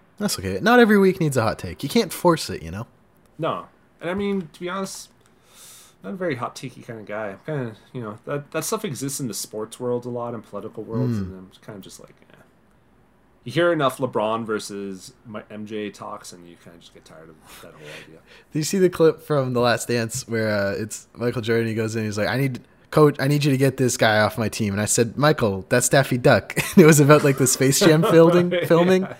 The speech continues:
Speaker 1: <laughs> "I need you to get this clown off my team." I looked at him, I said, "Michael, <laughs> that's Daffy Duck."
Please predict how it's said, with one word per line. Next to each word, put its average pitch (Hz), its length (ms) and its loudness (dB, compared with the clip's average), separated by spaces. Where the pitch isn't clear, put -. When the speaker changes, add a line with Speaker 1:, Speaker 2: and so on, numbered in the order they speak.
Speaker 1:
<laughs> - 0 -
"I - 1200 0
need 214 140 10
you 202 60 8
to 196 60 6
get 196 160 6
this 196 120 2
clown 185 320 6
off 170 180 2
my 170 140 2
team." 160 360 -2
I 165 100 0
looked 220 220 6
at 190 60 6
him, 165 80 8
I 170 60 8
said, 180 180 2
"Michael, 208 360 4
<laughs> - 180 -8
that's 180 240 2
Daffy 180 360 0
Duck." 185 480 -2